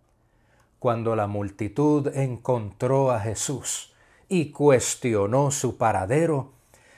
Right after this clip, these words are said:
Jesús le confrontó duramente con la motivación que aquellas personas tenían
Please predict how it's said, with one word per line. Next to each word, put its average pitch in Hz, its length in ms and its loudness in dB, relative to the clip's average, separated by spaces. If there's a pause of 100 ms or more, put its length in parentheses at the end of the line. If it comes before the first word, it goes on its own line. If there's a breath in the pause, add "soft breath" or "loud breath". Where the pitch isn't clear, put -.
(100)
Jesús 196 440 0
le 175 200 4
confrontó 127 840 0
duramente 139 1200 0 (180 soft breath)
con 156 320 4
la 135 160 2
motivación 117 1300 -2 (460)
que 123 220 0
aquellas 147 720 0
personas 131 720 -2
tenían 175 560 -2